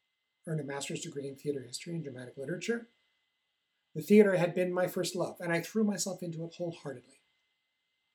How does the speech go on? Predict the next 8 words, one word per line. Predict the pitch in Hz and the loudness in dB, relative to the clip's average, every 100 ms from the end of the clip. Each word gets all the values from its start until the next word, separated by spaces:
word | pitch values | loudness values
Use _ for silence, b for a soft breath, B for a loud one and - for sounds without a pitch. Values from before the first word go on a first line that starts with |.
| - | -8
I've | 180 | -4
had | 160 | -2
a | 151 - - | -2 -4 -8
great | - 190 147 - _ _ | -2 -2 -2 -10 _ _
career | 147 143 139 - _ _ _ - | -8 -6 -6 -12 _ _ _ -16
in | 135 | -14
the | |
theater. | 117 - 110 - | -14 -14 -16 -20